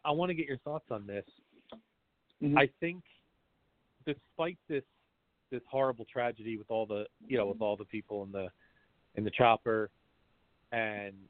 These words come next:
Speaker 1: this
Speaker 2: Mm-hmm.
Speaker 1: one, it may have been LeBron's finest, one of his finest moments as an athlete. It, it, you know, despite the darkness,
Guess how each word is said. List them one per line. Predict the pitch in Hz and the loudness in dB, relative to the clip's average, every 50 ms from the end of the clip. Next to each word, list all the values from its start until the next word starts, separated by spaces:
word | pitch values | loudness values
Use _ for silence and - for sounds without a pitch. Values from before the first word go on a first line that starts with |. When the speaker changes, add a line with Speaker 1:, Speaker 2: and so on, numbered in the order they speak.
| _ _ _ _ - - _ _ | _ _ _ _ -20 -20 _ _
Speaker 1:
this | - - 107 | 0 2 4
Speaker 2:
Mm-hmm. | - - | 8 8
Speaker 1:
one, | - 104 196 | 8 6 6
it | 131 127 | 0 -2
may | 135 143 196 | 0 0 2
have | 262 208 131 - | 2 0 0 -2
been | 120 113 110 113 - 107 - | -4 -6 -6 -8 -16 -8 -4
LeBron's | 113 120 135 139 131 117 113 110 110 | -2 -2 -2 -2 -4 -8 -12 -10 -6
finest, | 123 123 131 143 143 127 - 220 - - | -6 -4 -4 -4 -6 -8 -8 -10 -12 -6
one | 120 139 147 | -4 -4 -2
of | 135 113 | -2 -6
his | - - - - | -8 -14 -6 -2
finest | - 127 139 160 156 - - - | 0 0 2 0 -2 -4 -6 -6
moments | 110 117 131 160 160 123 - - | -2 0 0 0 0 -4 -6 -8
as | 92 101 | -8 -4
an | 101 110 | 0 0
athlete. | 135 151 - - 98 87 87 - - _ _ _ - _ _ _ - - - - - - - - _ _ _ | 0 0 -2 -2 -4 -2 -2 -6 -10 _ _ _ -20 _ _ _ -20 -20 -20 -20 -20 -20 -20 -20 _ _ _
It, | 135 131 120 - | 4 4 4 4
it, | 147 139 - - - | 0 0 0 0 -2
you | 143 143 | 0 2
know, | 135 123 117 | 2 0 -2
despite | - 123 - - _ - 143 151 160 - | -4 -10 -16 -12 _ -2 0 0 0 -4
the | - | -8
darkness, | 117 - 123 127 139 - _ _ 110 104 | -6 -2 0 0 0 0 _ _ -12 -12